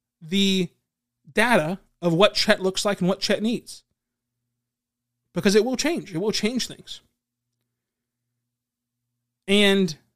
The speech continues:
another great quote from Sam Presti was talking about, you know, too many, people that say that there's too many draft picks.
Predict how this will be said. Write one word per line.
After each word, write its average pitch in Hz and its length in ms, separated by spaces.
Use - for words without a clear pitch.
another 202 300
great 165 220
quote 147 360
from 160 180
Sam 151 200
Presti 147 380
was 156 340
talking 190 400
about, 165 200
you 151 80
know, 139 80
too 185 220
many, 160 160
people 175 240
that 151 80
say 180 100
that 156 140
there's 156 120
too 185 120
many 156 120
draft 135 280
picks. - 320